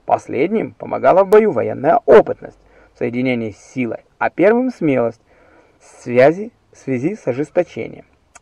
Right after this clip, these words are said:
По окончании сражения, длившегося целый день, иудеи предались ночному покою,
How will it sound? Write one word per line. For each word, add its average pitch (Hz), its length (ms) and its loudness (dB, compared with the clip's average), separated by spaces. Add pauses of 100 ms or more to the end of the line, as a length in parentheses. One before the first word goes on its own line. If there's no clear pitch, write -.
(160)
По 127 140 4
окончании 127 540 -2
сражения, 139 580 -6 (420)
длившегося 170 680 0
целый 165 280 2
день, 156 400 -6
иудеи 147 480 2
предались 131 540 -4
ночному 117 400 -10
покою, - 500 -6